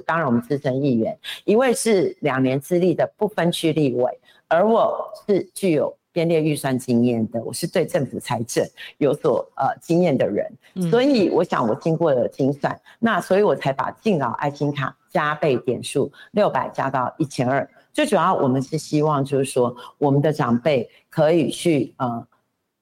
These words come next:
Speaker 1: 出门不要锁在家里面，
Speaker 2: 嗯。嗯，嗯。
Speaker 1: 然后让他能够健康，让他能够有自由活动的一个尊严。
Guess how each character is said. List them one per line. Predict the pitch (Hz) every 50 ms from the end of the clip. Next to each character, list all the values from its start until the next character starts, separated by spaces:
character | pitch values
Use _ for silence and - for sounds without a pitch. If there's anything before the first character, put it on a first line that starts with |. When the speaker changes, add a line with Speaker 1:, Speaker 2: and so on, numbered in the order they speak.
| _ _ _ _ -
Speaker 1:
出 | - - 233
门 | 240 240 180 123 127 139 156 - _
不 | -
要 | 160 175 - 175 156 143
锁 | 143 - - 127 98
在 | 143 151 143
家 | 143 143 123 127
里 | 131 127
面， | 120 117 117 131 135 131
Speaker 2:
嗯。 | 196 190 185
嗯， | 185 202 202
嗯。 | 190
Speaker 1:
然 | 131 139
后 | 156 185 208 180
让 | 165 196 214 202 185 165
他 | 160 170 170 170
能 | 165 143 127 143
够 | - 165 151 139
健 | 143 - - 180 143 123 131
康， | - - 139 123 120 117 120 -
让 | - 190 175 156
他 | 147 151 151
能 | 147 143 127 120 131
够 | 131 165 147 135
有 | 113 120 113 113
自 | - - - 208 208
由 | 151 120 120
活 | - - 120 117
动 | - 147 143 123
的 | - 120 113
一 | - 123 117
个 | - - 104 98 -
尊 | - - 165 160
严。 | 165 151 123 110